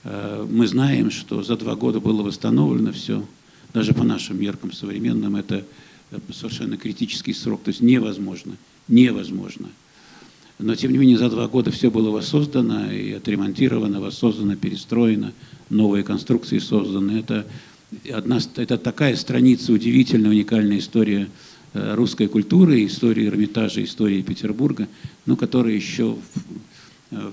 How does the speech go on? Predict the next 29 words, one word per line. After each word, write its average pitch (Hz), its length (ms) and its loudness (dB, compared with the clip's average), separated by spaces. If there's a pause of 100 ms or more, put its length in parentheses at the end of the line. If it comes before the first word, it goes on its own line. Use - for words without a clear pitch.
в - 40 -10
визуальном 127 520 -2
искусстве 120 420 0
не 113 60 4
нашла 110 260 -2
своего 98 400 -10 (140)
отражения. 98 600 -6
В 92 60 -8
этом 101 260 -4 (400)
не 117 120 4
делали 101 340 0
фильмов 139 500 2
никто, 101 340 -6
хотя 107 360 -10 (440)
как 110 220 -8
бы - 80 6
тема 127 320 4
лежит, 110 360 0
что - 140 -8
называется, 101 500 -10
вот 95 140 -10
берите 107 400 -2
её. - 220 -10 (500)
Но 147 340 6
технически - 540 8
она 117 380 4
оказалась 113 440 -2
очень 117 220 6
сложной, 143 580 2